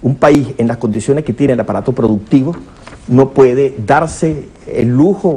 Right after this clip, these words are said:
o darse, este, la posibilidad de transitar un camino solo.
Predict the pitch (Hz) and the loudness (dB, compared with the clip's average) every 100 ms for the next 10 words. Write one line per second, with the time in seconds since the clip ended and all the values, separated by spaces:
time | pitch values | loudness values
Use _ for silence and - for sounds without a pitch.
0 | 107 98 101 117 131 - 147 135 123 - | -4 -6 -4 -4 -6 -4 0 0 -2 -8
1 | - 110 107 - 110 95 98 95 - 117 | -10 -8 -6 -6 -4 -6 -10 -14 -8 -4
2 | 120 123 123 110 107 123 143 - - - | -2 0 0 0 0 0 -2 -4 -18 -4
3 | 127 117 117 113 107 117 117 104 104 - | -2 0 -2 -2 -2 -2 -2 -4 -4 -6
4 | 80 73 | -8 -8